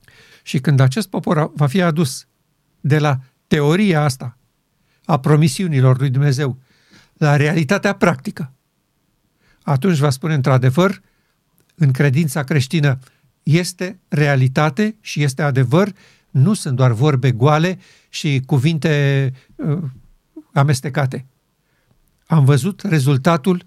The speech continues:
acestei făgăduințe. Am văzut planul lui Dumnezeu realizat concret în familia omenească." Și oamenii cinstiți și sinceri, care astăzi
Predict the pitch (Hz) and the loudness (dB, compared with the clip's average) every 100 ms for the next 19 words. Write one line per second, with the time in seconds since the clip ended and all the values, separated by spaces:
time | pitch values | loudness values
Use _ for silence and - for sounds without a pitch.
0 | _ - 156 165 131 156 165 139 131 135 | _ -4 -4 -4 -6 -4 -2 0 0 0
1 | 123 147 127 - - 151 139 139 127 208 | 0 -4 -12 -18 -4 0 2 2 -2 -4
2 | - _ _ _ _ _ _ _ _ _ | -8 _ _ _ _ _ _ _ _ _
3 | 151 165 170 165 151 143 139 123 185 - | 0 2 2 0 0 0 0 0 -4 -6
4 | _ _ _ _ 147 156 156 143 131 175 | _ _ _ _ -2 0 2 0 -2 -4
5 | 190 - 151 131 190 220 - _ _ _ | -6 -2 -2 0 0 -2 -6 _ _ _
6 | _ _ 160 147 160 - - 156 139 147 | _ _ -2 -2 -2 -12 -4 0 0 0
7 | 135 123 127 120 - _ _ _ _ _ | 0 0 -2 -4 -10 _ _ _ _ _
8 | _ _ _ - 139 147 185 180 185 151 | _ _ _ -4 0 2 0 -2 -4 -4
9 | 156 131 - 131 185 131 139 - 139 156 | -4 -4 -6 -8 -8 -8 -8 -2 0 0
10 | 131 147 | -2 -10